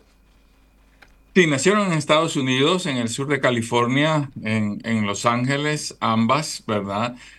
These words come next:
Pero, este, a, a pesar de lo que se suele decir de que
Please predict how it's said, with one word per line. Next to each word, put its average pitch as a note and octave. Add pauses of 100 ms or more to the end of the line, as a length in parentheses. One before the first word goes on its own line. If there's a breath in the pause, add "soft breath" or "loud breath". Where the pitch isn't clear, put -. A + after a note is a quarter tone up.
(320 loud breath)
Pero, F#3
este, C3+ (320)
a, B2
a C3
pesar D#3
de F3+
lo D3
que C3
se A#2
suele D3
decir C#3+
de A2+
que G2+